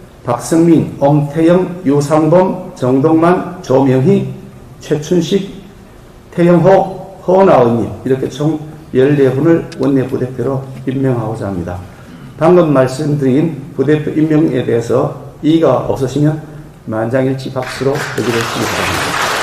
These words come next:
감사합니다. 혹시 반대한다 싶으면 큰일 날 뻔했는데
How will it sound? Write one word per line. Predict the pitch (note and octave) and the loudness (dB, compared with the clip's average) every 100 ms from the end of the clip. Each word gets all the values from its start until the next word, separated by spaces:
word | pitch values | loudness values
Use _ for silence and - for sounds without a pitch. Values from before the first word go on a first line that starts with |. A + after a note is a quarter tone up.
| - - C#3+ - - - - - - - - - - - - - - - - - - - - - - - - - - - - - - - - - - - - | -4 -4 -4 -4 -4 -4 -4 -4 -4 -4 -4 -4 -6 -6 -6 -6 -6 -6 -6 -4 -4 -6 -6 -6 -6 -6 -6 -8 -8 -8 -10 -10 -10 -10 -10 -12 -12 -12 -10
감사합니다. | A#2+ A#2 A2 C3 B2 G#2+ G2+ - - - - - - | -4 -2 0 0 2 0 -2 -6 -14 -18 -20 -10 -4
혹시 | C#3+ C3+ | -4 -4
반대한다 | B2 A#2+ C3+ D#3 D#3+ D3 | -2 0 0 0 0 -2
싶으면 | - - B2+ A#2+ G2+ - | -4 -10 -8 -8 -8 -10
큰일 | - D#3+ | -4 -2
날 | C3+ | -4
뻔했는데 | - A#2+ G#2 G#2+ | -6 -6 -6 -6